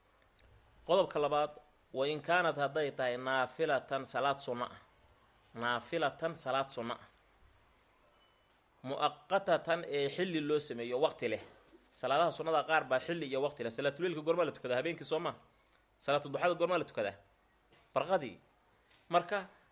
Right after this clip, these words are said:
salaad waqti leh hadday tahay, xilli leh. In kaanat haddaba, in kaanat hadday tahay naafilatan sunno mu'aqqatatan xilli leh oo waqti loo sameeyey. Ka raatibat, waa sida salaadaha rawaatibta oo kale.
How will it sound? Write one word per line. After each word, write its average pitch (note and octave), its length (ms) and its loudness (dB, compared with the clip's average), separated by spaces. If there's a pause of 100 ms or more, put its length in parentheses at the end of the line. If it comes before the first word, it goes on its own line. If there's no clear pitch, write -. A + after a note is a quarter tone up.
(100)
salaad D#3 440 2
waqti D#3+ 340 2
leh B2 160 2
hadday A#2 240 2
tahay, A2 260 -2
xilli C3+ 320 -2
leh. G2+ 140 -4 (240)
In B2 120 -8
kaanat D#3 320 4
haddaba, C#3 240 4
in C#3 60 0
kaanat D3+ 260 10
hadday D3 240 10
tahay B2 200 6
naafilatan B2 600 8
sunno C#3+ 280 -2
mu'aqqatatan D3+ 880 0
xilli E3+ 220 0
leh A#2+ 160 -2 (520)
oo C3+ 80 -2
waqti E3 240 -2
loo D#3+ 140 0
sameeyey. A2 400 -8 (720)
Ka C#3+ 100 0
raatibat, D#3 500 4 (720)
waa D3 120 4
sida F3+ 200 0
salaadaha E3 360 4
rawaatibta C#3+ 520 2
oo A2+ 60 2
kale. G#2 220 -12